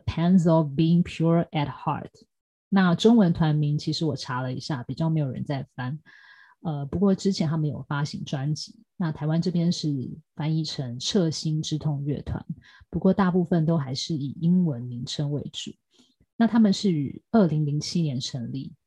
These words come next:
乐团以创始人兼主要作曲者 Kit Berman 为中心。虽然是以纽约这个时尚之都为基地，但是这个乐团受欢迎的原因却是根源于英伦独立吉他风潮，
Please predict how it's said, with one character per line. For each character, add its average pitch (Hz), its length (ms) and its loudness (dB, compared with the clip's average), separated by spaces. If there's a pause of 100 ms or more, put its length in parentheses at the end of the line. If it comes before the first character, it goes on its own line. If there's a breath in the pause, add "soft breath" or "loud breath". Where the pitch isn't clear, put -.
(440)
乐 254 140 4
团 160 240 2
以 143 60 -4
创 196 280 0
始 - 260 -4
人 - 180 -6
兼 160 220 -4
主 - 200 -10
要 156 220 0
作 151 180 -4
曲 - 180 -8
者 - 300 -12
Kit 160 240 -2
Berman 160 360 0
为 - 160 -8
中 143 260 -4
心。 - 340 -10 (640)
虽 - 220 -2
然 226 180 6
是 226 220 0
以 156 100 0
纽 147 260 -2
约 214 140 6
这 226 140 2
个 156 100 2
时 151 220 -4
尚 165 200 0
之 156 160 0
都 160 160 0
为 143 140 0
基 143 300 -12
地， 151 240 -6 (500)
但 190 140 0
是 196 160 0
这 196 100 4
个 180 60 6
乐 185 160 4
团 156 200 0
受 185 240 2
欢 185 240 0
迎 165 120 2
的 151 60 0
原 143 280 -2
因 151 140 0
却 165 200 -2
是 - 200 -6
根 170 200 -2
源 147 240 0
于 139 200 -4 (340)
英 208 200 8
伦 147 260 4
独 147 180 -2
立 160 140 0
吉 139 160 -12
他 147 160 -4
风 151 240 -4
潮， - 360 -8